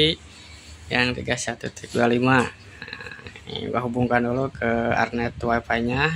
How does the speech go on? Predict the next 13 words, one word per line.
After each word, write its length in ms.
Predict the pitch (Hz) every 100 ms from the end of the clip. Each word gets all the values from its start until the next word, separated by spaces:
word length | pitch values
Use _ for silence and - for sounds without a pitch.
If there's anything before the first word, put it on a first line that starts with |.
| 139
Ini 160 | 117
namanya 480 | 117 117 117 117 117
Arnet 400 | 117 127 165 175 - - -
ya. 320 | 110 120 160 - - - - - - - - - - - - - - - - - - - - - - - - - - - - - - - - - - - - - -
Kita 80 | 135
tunggu 240 | 139 147
sampai 320 | 156 151 147
connect, 400 | 143 143 143 170 170
kita 160 | 143 139
ke 160 | 139
setup. 1040 | 139 135 135 - - 160 180 185 185 185 185 - -
Oh, 80 | 143
itu 160 | 156